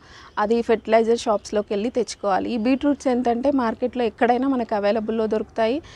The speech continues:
ఆ, మార్కెట్‌కి వెళ్ళినప్పుడు, మ-, పాడైపోయినాయి, తీసేస్తున్నాయి కూడా మనం తెచ్చి ఇంట్లో చేసుకోవచ్చు. ఈజీ మెథడ్, ఆ,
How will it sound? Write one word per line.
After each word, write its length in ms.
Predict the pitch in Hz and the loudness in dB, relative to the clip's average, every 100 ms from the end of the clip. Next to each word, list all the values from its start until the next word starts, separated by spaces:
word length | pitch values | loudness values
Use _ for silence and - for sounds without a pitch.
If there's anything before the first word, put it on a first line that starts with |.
| - - - | -20 -16 -4
ఆ, 140 | 208 214 | 0 2
మార్కెట్‌కి 540 | 220 220 240 247 - | 2 2 0 -2 0
వెళ్ళినప్పుడు, 640 | 233 233 240 247 247 240 220 202 - | 0 0 0 2 4 2 0 -8 -14
మ-, 340 | 196 208 196 190 - | -12 -6 -4 -4 -2
పాడైపోయినాయి, 600 | - 226 226 214 220 226 | 2 4 2 2 -2 -2
తీసేస్తున్నాయి 720 | 226 240 226 233 - 220 214 | -2 -4 0 -2 -2 -6 -4
కూడా 160 | 220 254 | -2 0
మనం 260 | 302 240 214 | 0 0 0
తెచ్చి 380 | 233 226 - | -2 0 2
ఇంట్లో 560 | 320 254 240 302 320 240 | 2 2 2 4 4 2
చేసుకోవచ్చు. 680 | 240 262 - 208 175 - - _ - - - | 2 -2 -2 -2 -2 -4 -18 _ -20 -20 -2
ఈజీ 280 | 277 285 330 | 2 4 4
మెథడ్, 360 | 302 214 196 185 | 4 2 0 0
ఆ, 360 | - 208 196 | -2 0 -2